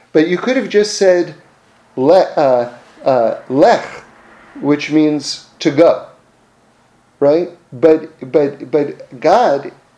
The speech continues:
threw in this extra word, Lecha means to yourself. So now you have this amazing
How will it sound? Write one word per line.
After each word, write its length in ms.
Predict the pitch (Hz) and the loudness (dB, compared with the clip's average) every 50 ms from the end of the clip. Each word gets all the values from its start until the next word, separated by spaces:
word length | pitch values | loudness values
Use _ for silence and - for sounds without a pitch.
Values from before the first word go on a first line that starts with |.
| _ _ _ _ | _ _ _ _
threw 320 | - - - 180 190 202 190 | -20 -12 -2 0 2 4 4
in 100 | 180 180 | 4 4
this 160 | 175 170 - | 2 2 2
extra 340 | 180 170 175 - - 170 160 | 0 -2 -2 -4 -2 0 2
word, 420 | 156 180 190 180 151 123 - - - _ _ - | 2 4 2 2 0 -2 -6 -12 -20 _ _ -2
Lecha 800 | 127 135 139 139 - - 196 214 247 226 175 151 151 151 151 - - _ _ _ - | 0 0 0 0 -2 0 2 2 4 4 2 0 0 -4 -8 -18 -20 _ _ _ -4
means 360 | 151 151 165 170 165 160 - - | 2 2 2 2 2 -2 -6 -8
to 120 | - 185 | -4 0
yourself. 680 | 175 160 147 131 - - 233 202 - - - - - _ _ _ _ _ _ _ _ _ _ _ _ _ _ _ _ _ _ _ | 2 2 2 0 -2 0 0 0 0 -2 -8 -16 -20 _ _ _ _ _ _ _ _ _ _ _ _ _ _ _ _ _ _ _
So 220 | - - - 156 147 | -12 0 2 2 4
now 280 | 156 175 208 247 262 | 4 4 4 4 2
you 160 | 254 214 208 | 0 0 -2
have 260 | 196 180 190 190 175 151 | -2 0 0 0 0 0
this 200 | 170 165 165 - | -2 -2 -2 -2
amazing 1000 | - 143 143 143 165 185 214 247 254 247 208 185 208 196 196 190 180 170 - | -2 -2 0 2 2 2 2 0 -2 -2 -2 0 2 2 2 2 2 0 -4